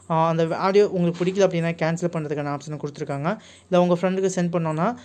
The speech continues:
அந்த சென்ட் ஆப்ஷனை கிளிக் பண்ணீங்க அப்படின்னா அந்த ஆடியோவும் உங்களுக்கு வந்து சென்ட் ஆயிடும். So, இது போல நிறைய ஃபீச்சர்ஸ் இந்த ஆப்ல இருக்கு. So, நீங்க WhatsApp-ல எப்படி யூஸ் பண்ணுவீங்களோ அது எல்லாமே இந்த ஆப்பை யூஸ் பண்ணி நீங்க வந்து, ஆ, யூஸ் பண்ணிக்க முடியும். அதே போல பார்த்தீங்கன்னா இந்த ஆப்ல வந்து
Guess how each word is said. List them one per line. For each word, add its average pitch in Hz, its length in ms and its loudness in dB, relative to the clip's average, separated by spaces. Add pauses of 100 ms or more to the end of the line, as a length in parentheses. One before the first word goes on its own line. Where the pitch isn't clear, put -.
(160)
அந்த 170 240 2
சென்ட் 185 260 2
ஆப்ஷனை 165 200 -4
கிளிக் 156 200 -8
பண்ணீங்க 156 240 -4
அப்படின்னா 143 180 -6
அந்த 160 240 -4
ஆடியோவும் 151 360 -2
உங்களுக்கு 143 260 -6
வந்து 143 140 -8
சென்ட் 139 220 -6
ஆயிடும். 135 200 -6 (300)
So, - 180 0
இது 165 160 2
போல 180 200 0
நிறைய 160 300 4
ஃபீச்சர்ஸ் 190 380 0
இந்த 156 180 0
ஆப்ல 156 300 0
இருக்கு. 139 280 0
So, 147 300 -2
நீங்க 147 300 -4 (360)
WhatsApp-ல 196 580 4
எப்படி 165 300 2
யூஸ் 170 180 -4
பண்ணுவீங்களோ 156 240 0
அது 147 180 0
எல்லாமே 147 360 -2
இந்த 151 380 -2 (260)
ஆப்பை 160 400 0
யூஸ் - 100 -10
பண்ணி 156 160 -4
நீங்க 151 140 -4
வந்து, 143 360 -4
ஆ, 147 300 -6
யூஸ் 165 260 -6
பண்ணிக்க 147 240 -6
முடியும். 165 300 -4 (300)
அதே 196 180 6
போல 214 140 4
பார்த்தீங்கன்னா 185 300 4
இந்த 160 220 0
ஆப்ல 180 320 4
வந்து 160 360 0